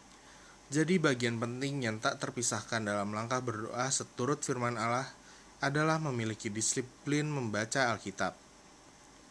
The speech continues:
Ketika Tuhan menekankan ayat-ayat tertentu pada hati kita sebagai wujud pesan pribadinya kepada kita, mulailah mendoakannya. Film drama Kristen berjudul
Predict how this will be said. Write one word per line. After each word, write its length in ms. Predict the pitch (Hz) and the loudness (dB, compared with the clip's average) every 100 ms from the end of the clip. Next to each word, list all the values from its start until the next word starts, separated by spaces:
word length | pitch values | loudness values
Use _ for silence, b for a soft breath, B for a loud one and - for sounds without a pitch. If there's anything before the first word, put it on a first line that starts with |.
| - - - - - - - - | -20 -20 -20 -20 -20 -20 -20 -10
Ketika 400 | 104 - 101 104 | -8 -6 0 0
Tuhan 400 | - 107 120 120 | 0 -2 0 0
menekankan 720 | 117 113 113 113 113 117 123 | 0 0 0 0 0 0 0
ayat-ayat 480 | 113 107 110 127 139 | 0 -2 0 -2 0
tertentu 480 | 139 - 135 135 156 131 | -4 -4 -4 -2 -2 0
pada 240 | 113 101 | 0 0
hati 240 | 101 104 | -2 -4
kita 480 | 113 107 127 139 151 - - B B B - | -8 -2 0 0 -2 -12 -20 B B B -6
sebagai 400 | 147 143 143 151 | 0 2 4 2
wujud 400 | 151 143 170 175 | 2 0 0 0
pesan 400 | 139 131 117 110 | 0 0 0 -2
pribadinya 560 | 107 107 107 110 113 | -2 -2 -2 -2 -4
kepada 320 | 113 110 110 107 | -4 -6 -6 -6
kita, 400 | 117 123 123 131 - - B B B B - | -6 -2 -2 -4 -12 -20 B B B B 0
mulailah 480 | 165 170 175 165 143 | 4 6 4 4 2
mendoakannya. 640 | 110 104 98 104 113 90 - - - - - - - - - - - - - - - - - - - - - - - - - - | 0 0 0 0 0 -4 -8 -18 -20 -20 -20 -20 -20 -20 -20 -20 -20 -20 -20 -20 -20 -20 -20 -20 -20 -20 -20 -20 -20 -20 -16 -2
Film 400 | 160 165 170 160 | 4 4 4 4
drama 320 | 170 170 165 | 6 4 2
Kristen 560 | 175 170 - 190 190 | 2 4 6 6 6
berjudul 880 | 147 120 120 120 139 131 147 151 151 | 4 0 -6 -2 2 2 4 2 0